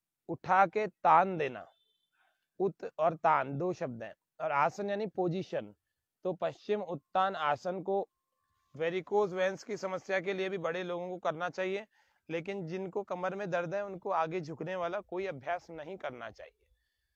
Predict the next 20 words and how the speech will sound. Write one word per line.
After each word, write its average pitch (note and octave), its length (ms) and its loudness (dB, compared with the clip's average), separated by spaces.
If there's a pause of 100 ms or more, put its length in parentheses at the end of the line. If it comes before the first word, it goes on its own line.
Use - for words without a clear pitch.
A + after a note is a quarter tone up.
(220)
तो F3+ 160 -6 (760)
ये F3 80 -2
पश्चिम F3+ 460 -4
उत्तान F#3+ 420 2
आसन F#3 300 2
बच्चों F#3+ 440 0
के G#3 120 0
लिए, F#3+ 220 0 (520)
बड़ों E3 400 0
के F#3+ 160 0
लिए, F3 280 -2 (1300)
सबके F#3+ 340 -2
लिए F#3+ 180 0
बहुत D#3 240 -4
अच्छा E3 300 -4
आसन D#3 320 -2
है। E3+ 80 -12 (580)
आपकी D3 260 -4
जंघाओं D3 580 -4
के F#3 240 -4